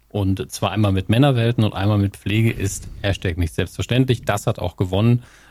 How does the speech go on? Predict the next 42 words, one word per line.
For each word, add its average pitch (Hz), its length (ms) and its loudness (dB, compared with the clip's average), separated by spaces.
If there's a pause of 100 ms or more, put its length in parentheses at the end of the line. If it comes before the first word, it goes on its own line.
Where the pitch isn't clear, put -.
(140)
Ähm, 92 420 0
da 95 140 -2
kann 127 160 0
man 95 160 0
sich 82 160 -6
auch 82 100 -4
wirklich 92 180 -4
drüber 82 220 -4
streiten, 85 600 -8
w-, 92 340 -10
wem, 95 640 -2 (200)
also 98 180 -4
die 95 100 0
Jury 95 300 0
hat 90 100 -4
sich's - 140 -14
da 78 80 -2
bestimmt - 280 -8
auch 71 120 -4
nicht 71 120 -10
leicht - 200 -14
getan. - 320 -10 (260)
Es - 80 -16
war 98 220 0
auch 117 60 4
noch 107 100 2
nominiert, 98 380 4
das 90 100 -8
R 92 80 -4
T 95 80 -2
L 87 100 0
Spezial 101 400 -4
Angriff 113 340 2
auf 90 140 -2
unsere 104 300 2
Kinder 123 320 4
und 98 100 -4
was 92 280 -2
wir 131 260 4
dagegen 104 320 0
machen 120 240 4
können. 127 180 2